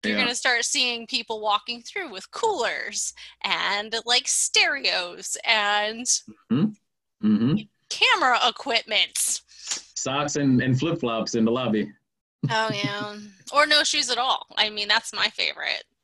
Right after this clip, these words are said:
Speaker 1: They just treat it like
Speaker 2: Yeah.
Speaker 1: it's their living room, and you're like, "That's really gross." Just so
Speaker 2: Yeah.
Speaker 1: you know, it's really gross.
Speaker 2: Yeah.
Speaker 1: So.
Speaker 2: Well, look, it looks, seems we're getting into it now, so I've gotta see if I can change my background.
Speaker 1: Oh, yeah.
Speaker 2: Yeah, we,
Speaker 1: Oh,
Speaker 2: we,
Speaker 1: yeah,
Speaker 2: we
Speaker 1: we have
Speaker 2: can
Speaker 1: some fun backgrounds. I only have one.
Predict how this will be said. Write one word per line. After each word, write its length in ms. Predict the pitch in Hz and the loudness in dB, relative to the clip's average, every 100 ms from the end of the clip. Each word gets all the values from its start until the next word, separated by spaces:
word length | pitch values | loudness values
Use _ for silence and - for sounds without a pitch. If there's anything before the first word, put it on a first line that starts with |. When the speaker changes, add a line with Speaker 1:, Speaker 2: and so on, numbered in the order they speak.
| _ 208 | _ 0
Speaker 1:
They 140 | 208 | 0
just 160 | 196 220 | 2 -2
treat 160 | 208 202 | -2 0
it 60 | |
like 160 | 202 196 | 2 2
Speaker 2:
Yeah. 60 | |
Speaker 1:
it's 120 | 214 - | -2 -4
their 160 | 226 | -4
living 260 | 233 254 190 | -2 -4 -4
room, 320 | 190 185 185 202 | -6 -6 -4 -6
and 100 | 196 | -4
you're 180 | 208 214 | -6 -6
like, 180 | 208 | -4
"That's 260 | 196 190 - 220 | -2 -4 -6 -16
really 240 | 214 214 214 | -14 -12 -10
gross." 600 | 214 233 208 - - - _ | -6 -6 -8 -12 -14 -16 _
Just 240 | 220 220 - | -20 -20 -6
so 40 | |
Speaker 2:
Yeah. 240 | 113 139 185 | -2 -2 -4
Speaker 1:
you 60 | - | -10
know, 100 | 80 208 | -16 -14
it's 180 | - - | -18 -20
really 200 | - - - | -20 -18 -18
gross. 580 | - - - - - _ | -18 -12 -12 -12 -20 _
Speaker 2:
Yeah. 300 | 92 85 82 - _ | -4 -2 -4 -10 _
Speaker 1:
So. 420 | - - - 131 | -12 -10 -6 -4
Speaker 2:
Well, 140 | 131 | -2
look, 220 | 143 117 - | -2 -4 -4
it 60 | 135 | -2
looks, 220 | 170 165 | -2 -2
seems 280 | 156 131 123 | 0 2 2
we're 140 | 131 | 2
getting 240 | 123 131 | 2 2
into 300 | 135 147 123 | 2 2 2
it 100 | 107 | 2
now, 160 | 104 95 | 2 0
so 120 | 101 | -2
I've 60 | 104 | -2
gotta 280 | 123 117 107 _ - | -2 -2 -4 _ -12
see 180 | - 120 | -2 -2
if 100 | 110 | 0
I 80 | 107 | 0
can 160 | 104 | 0
change 260 | 92 107 107 | 0 0 0
my 100 | 90 | -2
background. 640 | 87 104 - - - - _ _ _ _ _ _ 240 | -4 -6 -6 -10 -12 -18 _ _ _ _ _ _ -4
Speaker 1:
Oh, 100 | 254 | -4
yeah. 360 | 285 302 196 180 _ _ _ - | -6 -8 -10 -16 _ _ _ -4
Speaker 2:
Yeah, 120 | 87 | 0
we, 160 | 202 - | 0 4
Speaker 1:
Oh, 100 | 294 | 6
Speaker 2:
we, 60 | |
Speaker 1:
yeah, 140 | 294 262 | 8 6
Speaker 2:
we 80 | 269 | 4
Speaker 1:
we 40 | |
have 100 | 311 | 4
Speaker 2:
can 80 | 285 | 2
Speaker 1:
some 120 | 302 | -2
fun 240 | 285 269 262 | 0 0 4
backgrounds. 440 | 247 262 240 214 | 2 4 0 2
I 100 | 247 | 2
only 180 | 349 415 | 4 2
have 200 | 381 359 | 2 0
one. 640 | 254 294 247 190 196 214 | 2 2 4 2 -2 -14